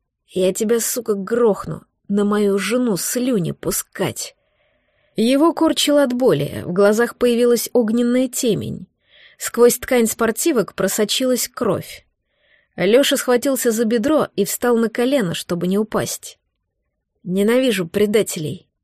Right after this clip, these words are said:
Иди сюда, трус. Я тебя задавлю двумя пальцами, сил хватит».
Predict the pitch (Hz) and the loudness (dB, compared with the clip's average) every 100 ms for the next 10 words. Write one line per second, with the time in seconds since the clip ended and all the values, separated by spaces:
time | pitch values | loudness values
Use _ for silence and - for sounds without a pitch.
0 | _ _ - 220 214 254 - 165 170 - | _ _ -6 -2 0 0 0 0 0 2
1 | 220 151 - - _ - - - 185 185 | 0 0 -6 -8 _ -20 -20 -4 -2 2
2 | 220 226 220 247 254 233 196 214 233 233 | 4 4 4 2 4 2 2 2 0 0
3 | 247 156 - 131 - - 220 - 254 220 | -2 -2 -4 -6 -4 0 0 0 0 -2
4 | - - - | -2 -10 -14